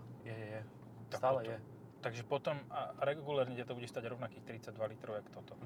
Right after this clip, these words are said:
Speaker 1: No, a ja som to aj testoval a bolo to dobré. Ej, a pán Božko to vymyslel a bolo to aj dobré.
Speaker 2: No. Ne, ne, tak vidíš, prišli sme na najvážnejšieho konkurenta, že nie je to Kodiaq, nie je to Tiku-, Tijuan,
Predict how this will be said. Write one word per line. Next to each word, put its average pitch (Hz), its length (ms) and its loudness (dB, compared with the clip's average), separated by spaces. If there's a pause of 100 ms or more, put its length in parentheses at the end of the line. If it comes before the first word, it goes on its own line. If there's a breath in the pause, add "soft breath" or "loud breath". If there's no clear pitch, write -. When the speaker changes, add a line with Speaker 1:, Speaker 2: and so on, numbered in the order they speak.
Speaker 1:
No, 120 200 4
a - 100 0
ja 117 100 6
som 117 120 -6
to 113 80 0
aj 107 80 -2
testoval 120 360 4
a 98 40 4
bolo 104 160 4
to 110 100 -2
dobré. 123 260 2 (1800 loud breath)
Ej, 190 360 8
a 143 180 10
pán 156 280 8
Božko 151 260 -2
to 131 100 0
vymyslel 175 460 2
a - 100 0
bolo 165 220 0
to 170 140 0
aj 165 100 2
dobré. 117 260 -2 (380)
Speaker 2:
No. 120 300 0 (600)
Ne, 127 300 2 (220)
ne, 143 140 -2 (500)
tak 120 180 6
vidíš, 151 240 0
prišli 147 300 -2
sme 143 120 0
na 131 160 6
najvážnejšieho 175 580 6
konkurenta, 160 460 2
že 107 120 -2
nie 123 180 2
je 131 100 4
to 135 100 6 (420 loud breath)
Kodiaq, 135 580 6 (760)
nie 123 220 0
je 120 100 -2
to 120 180 4 (580)
Tiku-, - 400 -6
Tijuan, 143 540 8